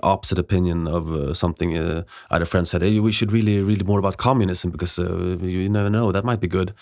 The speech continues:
But, uh, I think knowledge, if you wanna build knowledge, you have to build it on, on, on previous knowledge. So you have to keep on building. So you have to set axioms that, like,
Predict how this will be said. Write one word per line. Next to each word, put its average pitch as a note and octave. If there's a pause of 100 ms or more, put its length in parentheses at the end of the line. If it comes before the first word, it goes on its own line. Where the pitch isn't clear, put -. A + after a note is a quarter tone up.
(140)
But, -
uh, E2
I F2+
think -
knowledge, G2+ (240)
if -
you G2
wanna G2
build G2
knowledge, G2
you F2+
have F2
to F2
build F#2+
it F2
on, E2
on, E2 (160)
on E2+
previous F#2+
knowledge. C#2
So -
you -
have E2
to D#2+
keep -
on F2+
building. F2+
So -
you F#2+
have F#2
to -
set -
axioms E2+
that, D#2
like, D#2+